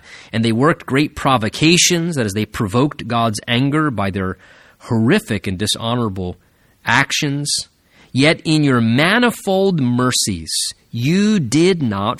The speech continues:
forsake them in the wilderness. The pillar of cloud did not depart from them by day to lead them on the road, nor the pillar of fire by night to show them light and the way that they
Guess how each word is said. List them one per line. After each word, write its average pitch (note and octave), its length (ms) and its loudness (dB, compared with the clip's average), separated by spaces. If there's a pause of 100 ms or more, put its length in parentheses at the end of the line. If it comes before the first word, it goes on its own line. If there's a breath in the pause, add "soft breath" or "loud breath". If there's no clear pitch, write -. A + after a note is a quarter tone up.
forsake B3 540 0
them F#2 260 -6
in D3 140 0
the F#3+ 80 -2
wilderness. B3+ 500 -2
The - 80 -2
pillar B3 380 2
of - 100 -2
cloud C#3+ 400 0
did F#3 140 2
not G3+ 260 0
depart C#4 460 0
from C#3+ 240 -2
them G#2+ 240 -2
by E3 180 0
day A3 480 -4 (360 loud breath)
to E3+ 100 2
lead D3+ 360 2
them F#3+ 200 2
on C3 160 0
the G3 80 0
road, A#3 480 0
nor A#3 260 4
the C#4 80 2
pillar E3+ 380 2
of D3 60 -4
fire D#3 280 0
by C3+ 200 0
night F#3+ 360 2
to B2 100 -6
show G3+ 380 2
them A#3+ 220 2
light C3+ 400 0 (420 loud breath)
and D3+ 160 2
the C#3+ 60 4
way B2+ 340 4
that D#3+ 300 -2
they G#2+ 400 -2